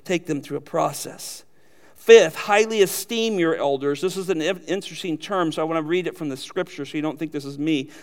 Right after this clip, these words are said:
First Thessalonians five, twelve through thirteen. "But we request you, brethren,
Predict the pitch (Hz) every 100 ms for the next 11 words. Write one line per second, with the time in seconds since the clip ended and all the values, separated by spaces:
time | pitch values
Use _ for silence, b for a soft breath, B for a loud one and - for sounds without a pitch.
0 | B 190 185 180 175 175 156 139 - 175
1 | 165 151 - 175 165 160 160 147 160 139
2 | - 185 160 139 B B - 180 208 220
3 | 208 - 240 226 - 185 143 143 139 135
4 | 143 185